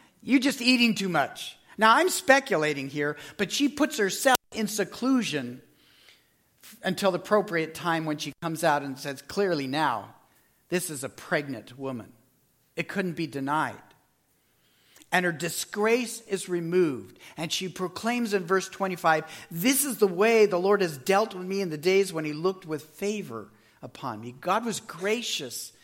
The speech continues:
to her. And after five months, she comes out of hiding,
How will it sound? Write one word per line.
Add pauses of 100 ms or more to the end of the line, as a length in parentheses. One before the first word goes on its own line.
(260)
to
her. (680)
And
after
five
months,
she
comes
out
of
hiding,